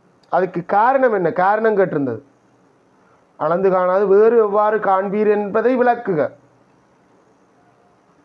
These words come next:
முக்கோண ஒருங்கிசைவின் படி. இந்த ரெண்டு முக்கோணம் ஒருங்கி செய்யும். எது? முக்கோணி டி கியூ ஆர் என்ற முக்கோணமும்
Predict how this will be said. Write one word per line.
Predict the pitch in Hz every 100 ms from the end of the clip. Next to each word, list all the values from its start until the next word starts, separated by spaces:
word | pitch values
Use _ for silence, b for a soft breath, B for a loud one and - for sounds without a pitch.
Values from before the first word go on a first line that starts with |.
| _ _ _ _ _ _ _ -
முக்கோண | 131 - _ - 175 175 185 196 - - _ _ _ _ _ _ _ _ _ _ _ _ _ _ _ _ _ _ _ _ _ _ _ _ _ _
ஒருங்கிசைவின் | 123 127 139 139 123 127 120 117 123 123 _ _ _ _ _ _ _ _ -
படி. | 120 - _ _ _ _ -
இந்த | 127
ரெண்டு | 147 185
முக்கோணம் | 208 220 214
ஒருங்கி | 208 208 185
செய்யும். | 143 135 120
எது? | 147 160 156 B B B -
முக்கோணி | 151 - 180 175 170 175 170 160 - -
டி | 165 175 185 196 _ _ _
கியூ | - 180 180 185 - -
ஆர் | 139 160 170 170 -
என்ற | 156 156 156
முக்கோணமும் | 143 139 - 135 127 120 123 151